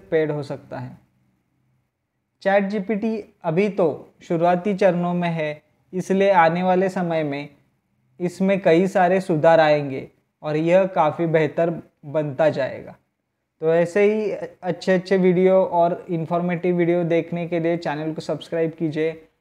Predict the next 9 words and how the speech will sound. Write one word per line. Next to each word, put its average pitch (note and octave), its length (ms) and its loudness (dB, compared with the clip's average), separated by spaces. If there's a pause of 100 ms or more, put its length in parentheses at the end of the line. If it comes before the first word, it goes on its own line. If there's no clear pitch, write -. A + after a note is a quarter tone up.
(160)
आपके E3+ 400 -2
फ्रेंड F3 380 -2
के F3+ 100 -2
साथ E3+ 320 -4
इस F3 200 -6
वीडियो F3+ 360 4
को D3 240 -6 (840)
शेयर F3 340 0
कीजिए। F3 520 0